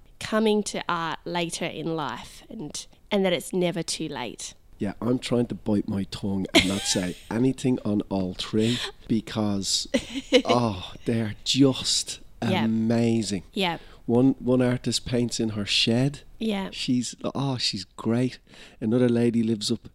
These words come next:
Speaker 2: she's from Australia here, and oh my God, she gets really, really honest
Speaker 1: Yes.
Speaker 2: about her journey. And then Pamela's is just, and plus she's married to a,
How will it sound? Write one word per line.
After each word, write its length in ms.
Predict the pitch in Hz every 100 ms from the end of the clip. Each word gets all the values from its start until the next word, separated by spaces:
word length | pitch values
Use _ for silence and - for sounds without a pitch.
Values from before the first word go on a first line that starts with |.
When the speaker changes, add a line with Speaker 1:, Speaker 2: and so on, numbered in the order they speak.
| -
Speaker 2:
she's 280 | - - 110
from 220 | - 113
Australia 580 | 110 - - 113 117 113
here, 380 | 107 113 107 104 -
and 320 | 107 101 - - - -
oh 240 | 131 139
my 180 | 127 104
God, 400 | 113 117 113 90
she 300 | - 117 117
gets 400 | 107 104 - - -
really, 880 | 95 95 104 104 104 98 98 - -
really 720 | 90 92 98 98 90 87 - _ -
honest 520 | 107 90 78 - 196
Speaker 1:
Yes. 200 | 202 170
Speaker 2:
about 180 | 95 92 -
her 120 | 98
journey. 640 | 92 101 95 95 95 98 - - - - - -
And 220 | 92 95
then 240 | 98 92 90 -
Pamela's 640 | - 110 104 98 90 85 -
is 280 | 98 92
just, 680 | - - 98 - - - - - - _ _ - _
and 240 | 117 117 117 - -
plus 220 | 117 104
she's 300 | - 104 92
married 300 | 98 98 117
to 220 | - 95
a, 80 | 90